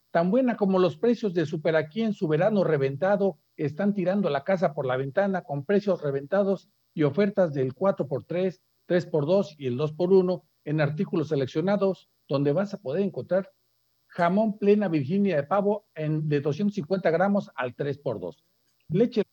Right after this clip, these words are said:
refrigeradas de un litro al tres por dos. Milanesa fresca de cerdo, setenta y cuatro noventa y cinco pesos el kilo. Precio válido para los dos primeros kilos, así como la rosca marmoleada de treinta y seis pesos la pieza y queso americano o manchego Lala,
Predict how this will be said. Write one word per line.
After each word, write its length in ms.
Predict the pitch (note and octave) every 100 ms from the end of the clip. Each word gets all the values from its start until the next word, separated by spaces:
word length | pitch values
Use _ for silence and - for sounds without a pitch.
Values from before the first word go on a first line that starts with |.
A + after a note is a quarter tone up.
| _ G3 D#3+
refrigeradas 640 | C#3+ D3 D#3 D#3 G3+ G#3 E3
de 80 | D#3+
un 140 | G3
litro 440 | G3+ G#3 G3+ G3+ -
al 220 | A#2+ B2
tres 240 | F3 F#3+
por 200 | - E3
dos. 300 | E3 D3 - _ _
Milanesa 480 | F#3+ E3+ E3+ F#3 D#3+
fresca 320 | D#3 E3+ E3
de 100 | C3+
cerdo, 380 | - G3+ F#3+ F3+
setenta 380 | - D3+ D3 D3
y 60 |
cuatro 260 | D3+ F#3+ F3
noventa 260 | C#3+ C#3+
y 60 | D#3
cinco 260 | D#3 F#3 E3+
pesos 200 | F#3+ -
el 140 | D#3
kilo. 340 | D#3 G3+ F#3+ - _ _
Precio 280 | A3 G#3
válido 320 | F3+ G3 G3 -
para 140 | C3+
los 160 | C#3 D3
dos 160 | F3
primeros 400 | E3+ D#3+ F3+ F#3
kilos, 400 | - G#3+ G3+ F#3+ _ _ -
así 200 | B2+ G3+
como 220 | G3 E3
la 140 | C3
rosca 340 | B2+ D#3+ D#3+ E3
marmoleada 640 | C3+ B2+ B2+ D#3+ F3 D#3
de 180 | D3+ C3+
treinta 340 | - B2 B2
y 40 | A#2+
seis 220 | F3+ F3+
pesos 340 | - E3 -
la 140 | C#3+ A#2
pieza 400 | G3 F#3+ G3 F#3 _ _ -
y 80 | D3+
queso 260 | A3+ G#3+
americano 460 | F3+ D#3+ D#3 A3 G#3
o 120 | D#3+
manchego 460 | D3+ D#3 D#3 G3+ F3
Lala, 460 | G3 G#3+ G#3 F#3+